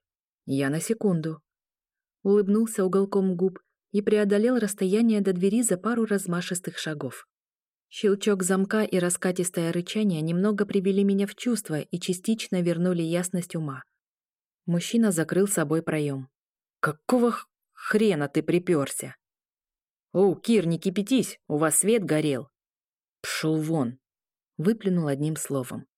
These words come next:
Меня разобрал тихий смех при виде напряжённой медвежьей спины, и я представляла его разъярённое лицо. «Ты про рыбалку-то не забудь, в четыре!» выкрикнул Вихров. Кирилл закрыл дверь и пару секунд стоял, упёршись лбом в деревянное полотно.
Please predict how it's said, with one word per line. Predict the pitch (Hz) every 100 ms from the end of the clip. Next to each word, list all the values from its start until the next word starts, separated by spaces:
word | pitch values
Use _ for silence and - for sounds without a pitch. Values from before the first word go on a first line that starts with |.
| _ _ _ _
Меня | 202 208 214
разобрал | 202 185 180 226 240
тихий | 247 240 285
смех | - 214 160 -
при | 143 147
виде | 165 160
напряжённой | 151 151 147 180 170
медвежьей | 156 147 156 151
спины, | 151 - 160 135 131 _ _ _ -
и |
я | 160 151
представляла | 151 143 - 143 196 151
его | 139 151
разъярённое | 151 143 151 165 185 165
лицо. | 156 151 - - - _ _ _ _ _ _ _ _ _
«Ты | 247
про | 233 240
рыбалку-то | 233 247 302 240 180
не | 170
забудь, | 156 160 180 269 269 _
в | - -
четыре!» | 165 - 262 254 143 - _ _ _ _ _
выкрикнул | 123 160 185 180 170 160
Вихров. | 143 131 - - - _ _ _ _ _ _ _ -
Кирилл | 196 247
закрыл | 247 180 180 185
дверь | 175 196 254
и | 196
пару | 180 208 202
секунд | 208 202 254
стоял, | - 180 185 233
упёршись | 196 190 240 - 226 220
лбом | 208 175 190 196
в |
деревянное | 185 175 156 156 165 156
полотно. | 151 147 - 123